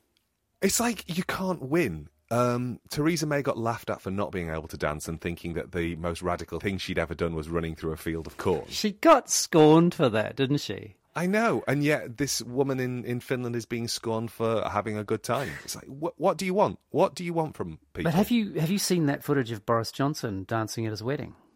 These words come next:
Speaker 2: Have we talked about this?
Speaker 1: No. No, I haven't.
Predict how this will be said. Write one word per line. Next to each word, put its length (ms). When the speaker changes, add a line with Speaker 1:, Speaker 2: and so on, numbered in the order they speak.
Speaker 2:
Have 100
we 80
talked 240
about 160
this? 320
Speaker 1:
No. 260
No, 300
I 80
haven't. 380